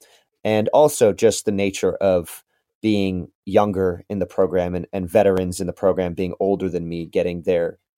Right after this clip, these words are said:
their time. But it was also just when senior year came around, um, I finally got some really strong solos and, and realized, okay, I actually could do this by myself.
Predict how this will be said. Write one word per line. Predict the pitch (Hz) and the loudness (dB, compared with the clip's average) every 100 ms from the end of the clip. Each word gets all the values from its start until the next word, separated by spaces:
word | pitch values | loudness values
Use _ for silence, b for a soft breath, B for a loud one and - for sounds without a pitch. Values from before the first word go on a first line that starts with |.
| _ | _
their | - 113 | 4 4
time. | 120 90 71 71 b b b - | 4 -4 -8 -14 b b b 2
But | 104 98 92 87 - | 4 6 4 0 -4
it | 98 | -4
was | 101 95 | -4 -4
also | - 117 123 139 | 2 2 4 4
just | 104 107 101 - - _ _ _ _ _ | 4 4 2 0 -12 _ _ _ _ _
when | 107 104 | -4 -2
senior | - 127 113 | -2 -2 0
year | 101 127 | 0 0
came | - 101 | 0 -2
around, | 95 95 92 90 92 _ _ _ - | 0 -2 -4 -6 -8 _ _ _ -4
um, | 98 95 90 90 | -2 0 -2 -6
I | - 95 | -6 -4
finally | 107 104 104 | -2 0 0
got | 95 101 - | 2 2 0
some | - 92 | -6 -4
really | 98 98 | -2 -2
strong | - 98 92 | 0 -2 -2
solos | 92 - 110 110 95 87 | -2 2 4 4 2 -2
and, | 90 - | -8 -8
and | 98 | -6
realized, | 92 101 92 90 87 - _ - | -4 0 0 0 -6 -14 _ -2
okay, | 110 110 104 82 - _ | 0 4 4 2 -10 _
I | 107 107 | -2 0
actually | 139 - 143 | -2 -4 -8
could | - 92 | -6 -8
do | 82 98 90 | -4 -2 0
this | 90 - | -2 -4
by | - 87 | -4 -4
myself. | 82 80 - - 110 - - - | -4 -10 -6 -4 -2 -4 -10 -20